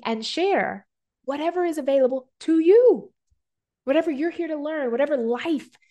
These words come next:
is offering you right now, wherever you're at in the curriculum of your life, it gives you as much human design language as possible to be able to understand what's going on. Yes, it uses human design. You will have a,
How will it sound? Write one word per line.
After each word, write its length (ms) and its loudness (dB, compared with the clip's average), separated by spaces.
is 200 -10
offering 420 -10
you 60 -8
right 140 -6
now, 200 -4
wherever 280 0
you're 200 -6
at 200 -6
in 120 -10
the 80 -8
curriculum 580 -6
of 120 -2
your 220 2
life, 300 -2
it 180 -2
gives 220 -2
you 100 2
as 140 0
much 300 -4
human 180 -2
design 340 -4
language 340 0
as 200 -4
possible 680 -4
to 80 -6
be 60 2
able 100 2
to 100 -2
understand 800 -2
what's 180 -4
going 320 -6
on. 300 -14
Yes, 460 2
it 160 -2
uses 320 -2
human 180 -6
design. 220 -4
You 140 0
will 240 2
have 240 -2
a, 140 -2